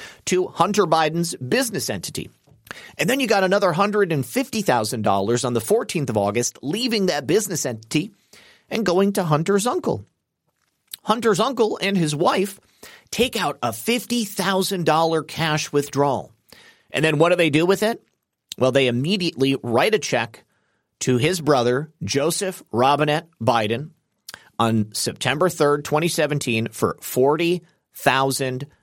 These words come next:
dollars. This is proof positive that Joe Biden was in on the scam, the grift of Chinese money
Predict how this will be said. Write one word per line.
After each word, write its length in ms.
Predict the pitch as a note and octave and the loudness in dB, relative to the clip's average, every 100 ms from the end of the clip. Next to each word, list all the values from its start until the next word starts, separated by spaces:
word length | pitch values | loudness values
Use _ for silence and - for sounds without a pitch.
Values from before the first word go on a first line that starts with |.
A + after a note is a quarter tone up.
| _ G2 | _ 0
dollars. 640 | B2+ A#2+ G2 C#2 G#1+ - - _ - - - _ _ | 2 2 0 -6 -16 -18 -20 _ -20 -20 -20 _ _
This 280 | C#3+ G#3 - - | 0 2 -2 -6
is 440 | C#3 D#3 E3+ B2+ A2+ - | -2 0 2 0 -4 -10
proof 580 | - - F3 F#3+ - - - | -18 0 4 4 2 -8 -16
positive 680 | - D#3+ E3 E3 G#2+ D2+ - | -2 2 2 0 -4 -8 -2
that 200 | G#2+ G2+ | -2 -2
Joe 360 | - C#3+ F3+ F#3+ | -4 2 2 2
Biden 580 | C3+ D#3 E3 C3 - - _ _ _ - | 2 2 2 0 -6 -14 _ _ _ -2
was 320 | A#2 A#2 - - | 0 2 -2 -4
in 320 | F3 F#3+ G3 - | 0 0 0 -2
on 240 | D3 D3 | -2 0
the 80 | B2 | -2
scam, 720 | - - - D3+ C3+ D#2 - - - _ _ - | -2 -6 -4 -2 -2 -4 -10 -18 -20 _ _ -2
the 380 | B2 C3 B2 A2 _ | 2 2 0 -4 _
grift 680 | G#2+ A#2+ C3+ F3 - - - - _ _ | -6 -2 0 0 -2 -12 -16 -20 _ _
of 200 | B2 G#2 | -2 -2
Chinese 800 | - E3 E3+ F#3+ F3+ E3 E3 C#3+ | -4 -4 0 0 0 0 0 0
money 460 | C#3+ D3+ B2 - | 2 2 2 -4